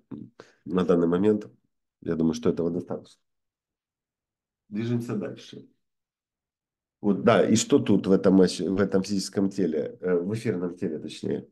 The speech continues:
Э, т-,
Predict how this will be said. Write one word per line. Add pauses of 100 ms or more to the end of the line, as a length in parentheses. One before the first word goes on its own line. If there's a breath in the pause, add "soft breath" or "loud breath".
(2000 loud breath)
Э, (440)
т-,